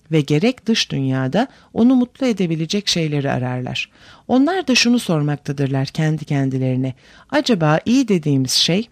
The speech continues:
hem ruhun hem bedenin isteklerini mi karşılar yoksa yalnız ruhun isteklerini mi? Onlar da erdem ve zevk üzerine tartışırlar ama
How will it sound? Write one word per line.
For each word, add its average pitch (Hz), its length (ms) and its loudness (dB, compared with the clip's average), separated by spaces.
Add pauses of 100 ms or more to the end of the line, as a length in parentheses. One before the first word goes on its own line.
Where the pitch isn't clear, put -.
(300)
hem 277 280 2
ruhun 185 440 0 (160)
hem 254 260 4
bedenin 170 400 4
isteklerini 165 680 -2
mi 262 100 2
karşılar 262 680 0 (340)
yoksa 220 320 0
yalnız 208 680 0
ruhun 190 320 4
isteklerini 127 720 -4
mi? 127 180 -6 (680)
Onlar 254 440 4
da 262 140 2
erdem 233 460 4
ve 226 80 4
zevk 208 320 2
üzerine 131 420 0
tartışırlar 131 880 -2
ama 190 300 4